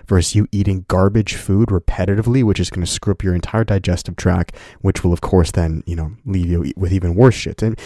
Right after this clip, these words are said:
in fact, you might get constipated. There's a lot of times what happens. You don't even shit it out, and, uh, issues happen. So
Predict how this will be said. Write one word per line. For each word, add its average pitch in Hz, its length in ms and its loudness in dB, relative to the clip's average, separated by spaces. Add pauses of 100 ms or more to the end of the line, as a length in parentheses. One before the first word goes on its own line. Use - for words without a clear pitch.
(100)
in 101 100 -2
fact, 151 260 -2
you 90 80 0
might 90 120 -2
get - 140 -6
constipated. - 720 -6
There's 104 220 0
a 104 40 -2
lot 101 80 2
of 101 80 0
times 92 180 -2
what 87 120 -4
happens. 98 480 -4
You 98 80 2
don't 101 200 2
even 139 280 -2
shit - 200 -4
it 85 100 -2
out, 80 280 -6 (420)
and, 90 240 0
uh, 85 140 -2 (140)
issues 104 300 -2
happen. 87 280 -4
So 87 180 -6